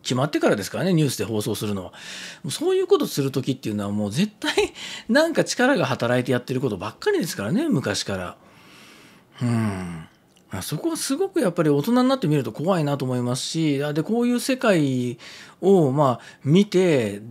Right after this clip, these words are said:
所詮できることが一票を投じるぐらいのことしかできないですよ。未来の子供たちにね。うん、それが本当にもどかしいなと思いますしね。で、それを見て、「くそー」って言って怒って、ずっと怒って、一日中、あの、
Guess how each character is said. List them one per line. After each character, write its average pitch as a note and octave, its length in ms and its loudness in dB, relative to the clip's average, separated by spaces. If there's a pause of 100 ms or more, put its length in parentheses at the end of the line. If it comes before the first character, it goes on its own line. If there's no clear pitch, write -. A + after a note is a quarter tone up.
所 D#3+ 200 -4
詮 D4 180 4
で C#4+ 100 6
き D#4 120 6
る D4+ 80 4
こ F3+ 80 2
と D3+ 80 2
が C3 80 0
一 G#3 240 2
票 D#3 160 6
を G#2+ 60 0
投 C#3+ 200 4
じ D#3 120 4
る E3+ 120 4
ぐ F3+ 100 4
ら F3 120 6
い B2+ 40 4
の A2 80 -2
こ G#2+ 120 -10
と C#3 100 2
し - 120 -2
か G#2+ 100 0
で F#2+ 160 -4
き C#3+ 100 0
な A2+ 160 0
い E2 140 -14 (880)
で A2+ 140 -2
す - 120 -4
よ。 E2+ 180 -10 (100)
未 B2+ 160 4
来 G#2 160 4
の F#2+ 80 -4
子 G#2 100 -4
供 G#2 220 0
た F#2 100 -6
ち E2 100 -10
に F#2 120 -6
ね。 B3+ 260 -2 (1080)
う G#2 280 -2
ん、 G#2 40 -6
そ A#3+ 220 -2
れ E4+ 140 0
が E4 100 -2
本 C#4+ 200 -4
当 C#4 80 -4
に B3+ 60 0
も A#3 140 2
ど A3+ 120 0
か A3 120 0
し G#3+ 200 0
い D3+ 40 2
な A2+ 220 -4
と G#2+ 100 -8
思 G2+ 180 -6
い G2 60 -6
ま G2 160 -4
す - 80 -6
し F#2 160 -8
ね。 E3+ 320 -2
で、 E3+ 100 -2
そ E3 140 -4
れ E3+ 80 2
を F3+ 100 2
見 F#3+ 140 2
て、 F3+ 300 0
「く - 80 -8
そ D3 640 -4
ー」 - 40 0
っ - 60 -16
て B2+ 80 -4
言 A2+ 60 -4
っ - 20 -16
て - 200 -8
怒 A2 260 -2
っ - 20 0
て、 A2 120 -8
ず F#3 320 -8
っ - 20 -14
と E3+ 160 0
怒 E3 160 -2
っ D#3+ 40 -4
て、 D3 300 0
一 B2+ 180 -2
日 D#3 220 -2
中、 D#3+ 260 2
あ D3+ 40 0
の、 D3+ 180 0